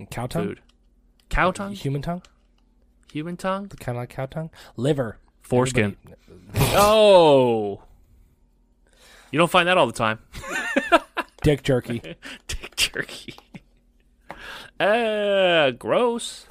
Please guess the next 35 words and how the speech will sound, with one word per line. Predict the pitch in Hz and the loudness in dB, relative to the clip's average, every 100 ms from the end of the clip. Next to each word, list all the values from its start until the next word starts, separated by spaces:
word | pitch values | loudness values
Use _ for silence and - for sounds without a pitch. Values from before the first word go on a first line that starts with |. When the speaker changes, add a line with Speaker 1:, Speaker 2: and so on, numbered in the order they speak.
| - | -10
Speaker 2:
<laughs> | 98 - _ _ _ _ _ _ _ _ _ _ _ _ _ _ _ _ - | -10 -12 _ _ _ _ _ _ _ _ _ _ _ _ _ _ _ _ -6
Like, | 123 | 0
that's | 170 156 | 2 2
what | |
it'd | 135 | 0
be. | 123 92 | -2 -2
Like, | 120 110 | -4 -4
if, | 143 135 | -6 -2
like, | 143 139 | -2 0
you | |
know | 185 | 2
how, | 175 139 | 2 0
like, | - 123 117 | -2 -6 -4
how | 123 | -8
he, | 110 120 113 | -8 -12 -10
people | - 123 | -6 -6
think | 117 120 110 | -4 -8 -6
caviar | 117 110 110 110 107 | -6 -4 -6 -6 -6
is | 107 | -8
like, | 101 | -8
"Oh, | 131 156 | -6 -6
fancy | - 156 190 - | -6 -8 -6 -8
Speaker 1:
<laughs> | - | 0
It'd | |
be | 214 214 127 | 2 2 -2
Speaker 2:
caviar." | - | -6
Speaker 1:
foreskin. | - - 120 127 - - 120 135 - | -12 -8 -6 -6 -8 -16 -20 -20 -10
Speaker 2:
Be | 160 | -10
foreskin. | - 254 302 - - - - - - - - | -2 0 0 -4 -12 -16 -20 -20 -20 -20 -14
Eh, | - 392 311 247 | -4 0 0 0
foreskin. | 320 339 - - - - - - - - - - - - - - - | 0 -2 -2 -8 -10 -14 -18 -18 -18 -20 -20 -20 -20 -20 -20 -16 0
'Cause | 185 | 2
zombies | 190 240 233 175 | 4 2 0 -4
eat, | 175 - _ | -6 -10 _
like, | 143 135 135 | -6 -6 -6